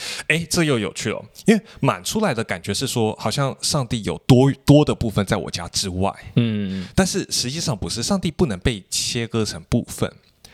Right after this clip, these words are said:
Speaker 1: 所以上帝是整个上帝都同在于我家中。呃，再，再讲更稍微玄妙一点哦，
Speaker 2: 嗯哼。
Speaker 1: 就是譬如说，好，我，我们先假设我们接受了上帝整，整个三，三一上帝同在在我家中。
Speaker 2: 嗯。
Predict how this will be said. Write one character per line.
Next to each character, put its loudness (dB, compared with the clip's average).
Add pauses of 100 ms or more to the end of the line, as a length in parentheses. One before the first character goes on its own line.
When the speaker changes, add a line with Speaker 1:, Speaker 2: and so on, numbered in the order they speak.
(220)
Speaker 1:
所 0
以 4
上 0
帝 -2
是 -2
整 0
个 -8
上 -2
帝 -6
都 -2 (100)
同 -4
在 -4
于 -8
我 -6
家 -12
中。 -12 (480)
呃， 0 (220)
再， 2
再 -2
讲 -4
更 0
稍 0
微 0
玄 -4
妙 -4
一 -8
点 -6
哦， -2
Speaker 2:
嗯 -2
哼。 0
Speaker 1:
就 0
是 0 (320)
譬 8
如 6
说， 0
好， -6
我， -2
我 0
们 0
先 -2
假 -8
设 -4
我 -4
们 -10
接 -4
受 -6
了 -14
上 -2
帝 -10 (100)
整， 0 (200)
整 -4
个 -14
三， -6
三 -6
一 -6
上 -8
帝 -14
同 -10
在 -8
在 -10
我 -10
家 -12
中。 -14 (120)
Speaker 2:
嗯。 -8